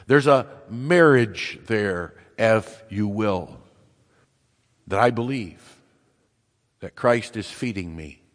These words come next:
himself, that he's caring for my spiritual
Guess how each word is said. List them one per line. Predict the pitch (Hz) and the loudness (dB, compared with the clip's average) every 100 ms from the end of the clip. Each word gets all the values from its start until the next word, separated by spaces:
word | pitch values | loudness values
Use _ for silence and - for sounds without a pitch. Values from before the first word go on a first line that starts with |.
| _ _ _ _ _ | _ _ _ _ _
himself, | 95 90 107 78 - - _ _ _ _ _ _ _ _ _ _ - | -10 -6 -6 -6 -8 -20 _ _ _ _ _ _ _ _ _ _ -4
that | 98 | 0
he's | 147 165 - | 4 2 2
caring | - 160 143 120 | 4 6 6 2
for | 101 107 110 | -4 -2 0
my | 98 120 131 131 - | 4 4 2 -2 -8
spiritual | - - 123 123 - 117 107 101 | -12 -2 0 0 -2 -4 -4 -6